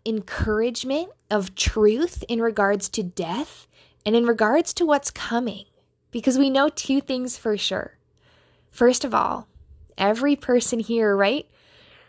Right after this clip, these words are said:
We're slowly dying one day at a time, moving closer to the day when our earthly bodies are gonna be no more.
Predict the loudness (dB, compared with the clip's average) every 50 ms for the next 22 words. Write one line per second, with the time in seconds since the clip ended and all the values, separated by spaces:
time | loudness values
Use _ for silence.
0 | _ _ _ _ _ _ _ _ _ 0 2 2 2 2 2 2 4 4 2 2
1 | 0 0 2 2 2 2 2 0 -2 -2 -4 -4 -4 -4 -2 -4 -4 -4 -6 -8
2 | -12 -16 -20 -20 -18 -18 -18 -20 -20 -20 _ _ _ -20 -20 -20 -20 -20 _ _
3 | _ -4 0 2 4 4 4 4 2 2 0 0 -2 -2 0 0 2 2 2 0
4 | 0 0 0 0 -2 -4 -2 -2 0 0 2 0 2 2 0 0 0 0 -2 -2
5 | 0 0 0 0 0 0 -2 -2 -2 -2 -2 -2 -2 -2 -2 -2 -2 0 0 0
6 | 0 2 2 2 0 0 -4 -8 -10 _ _ _ _ _ _ _ _ _ _ _
7 | _ -4 -4 -2 0 0 0 0 0 0 0 2 2 2 2 2 0 0 -2 -2
8 | -2 -4 -4 -6 -8 -12